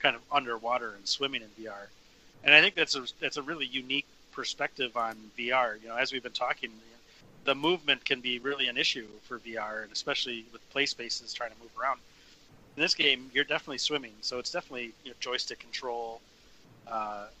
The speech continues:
sliding motion, but you don't actually get as motion sickness because you're swimming. So it, it's kind of normal to be just sliding and gliding around.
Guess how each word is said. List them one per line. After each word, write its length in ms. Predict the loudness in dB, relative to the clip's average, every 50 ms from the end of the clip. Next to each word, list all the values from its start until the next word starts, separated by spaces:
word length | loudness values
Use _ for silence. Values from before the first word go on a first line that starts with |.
| -8
sliding 520 | -6 -2 2 6 6 6 6 6 4 -2 -6
motion, 420 | -4 -2 -2 0 0 -2 -2 -6 -10 -16 -20 -20 -20 -20 -20 -20 -4 2
but 140 | 4 4 4
you 120 | 4 4
don't 160 | 4 6 6
actually 260 | 6 6 6 4 0 0
get 220 | 0 0 0 2
as 500 | 0 0 0 -2 -6 -8 -6 -6 -6 -2 0
motion 300 | 2 2 2 2 0 -2
sickness 360 | -4 -6 -6 -8 -6 -6 -6
because 540 | -6 -6 -6 -4 -4 -4 -4 -6 -12 -12 -12 -12
you're 100 | -8 -4
swimming. 340 | -2 -2 0 0 -2 -4 -6 -16 -20 -14 -10
So 180 | -8 -8 -8 -8
it, 80 | -12 -14 -16 -20 -20 -20 -20 -20 -20 -20 -20 -20 -20 -20 -20 -20 -20 -10
it's 120 | -6 4 6
kind 220 | 8 8 8 6
of 100 | 2 2
normal 360 | 4 4 4 4 2 -2 -6
to 120 | -6 -8 -8
be 240 | -8 -8 -8 -8 -8
just 220 | -6 -4 -4 -4
sliding 380 | -2 -2 -2 -2 -2 -4 -6 -12 -16
and 140 | -18 -14
gliding 400 | -6 -2 -2 0 0 -2 -4 -10
around. 320 | -10 -8 -6 -6 -6 -8